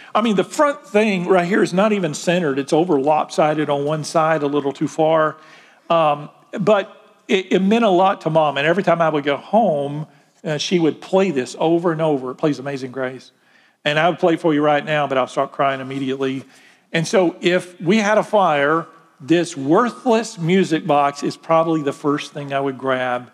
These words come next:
running out of the house. It's precious to me. So what is precious to you in your life?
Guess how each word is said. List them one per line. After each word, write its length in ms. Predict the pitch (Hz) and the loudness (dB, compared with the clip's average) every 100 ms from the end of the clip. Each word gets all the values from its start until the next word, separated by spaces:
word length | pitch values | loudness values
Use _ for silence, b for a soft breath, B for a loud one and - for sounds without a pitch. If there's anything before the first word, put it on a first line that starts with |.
| b b b 156 | b b b -4
running 300 | 139 135 127 | -4 -4 -4
out 120 | 127 | -4
of 80 | 127 | -4
the 80 | |
house. 520 | 135 196 247 131 - b b | -4 -2 -2 -4 -10 b b
It's 160 | 196 - | -6 -6
precious 640 | - - 233 - - - | -8 -8 -8 -8 -10 -12
to 140 | - 127 | -16 -16
me. 400 | 123 113 110 _ _ _ _ _ _ _ _ _ B B B | -16 -16 -20 _ _ _ _ _ _ _ _ _ B B B
So 300 | 175 165 220 | -10 0 0
what 340 | 170 262 285 | 2 0 -2
is 100 | 208 | -4
precious 520 | - - 196 - 151 - | -6 -4 -2 -2 -6 -6
to 120 | 143 | -12
you 380 | 127 135 120 127 | -4 -2 -2 -4
in 160 | 135 131 | -10 -6
your 180 | 127 | -2
life? 540 | 131 139 123 120 - | 0 0 -2 -8 -20